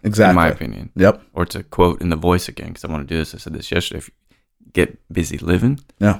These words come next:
Speaker 2: or get busy dying.
Speaker 1: Mm-hmm.
Speaker 2: Right? Which is a Shawshank thing. But that's what it is. And
Speaker 1: Yeah.
Speaker 2: for me, living's learning.
Speaker 1: Yeah.
Speaker 2: You have to.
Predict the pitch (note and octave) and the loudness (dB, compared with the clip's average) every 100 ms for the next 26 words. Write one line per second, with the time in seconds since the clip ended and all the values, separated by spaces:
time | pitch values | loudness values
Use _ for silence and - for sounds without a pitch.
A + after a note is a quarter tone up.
0 | - - - - C2+ - - - A#1+ A#1 | -4 -16 -12 -10 -12 -14 -12 -8 -6 -6
1 | - G#2 A2 G#2+ B2+ F2+ E2+ E2+ F2+ - | -2 6 6 8 6 4 0 -2 -4 0
2 | A2 A2 - - - A2 F#3+ F#3 G#3+ E3 | 2 2 0 -6 -2 2 4 4 4 4
3 | A3+ - - C#3 A#2 A2+ D3+ A#2+ B2+ A2 | 4 2 4 6 6 6 6 6 6 4
4 | G2 A#2 D#3+ D2+ - C3 A2 - - _ | 2 2 2 0 -2 4 4 2 -6 _
5 | _ F#2+ F#2 D#3+ - - | _ -6 0 0 0 -10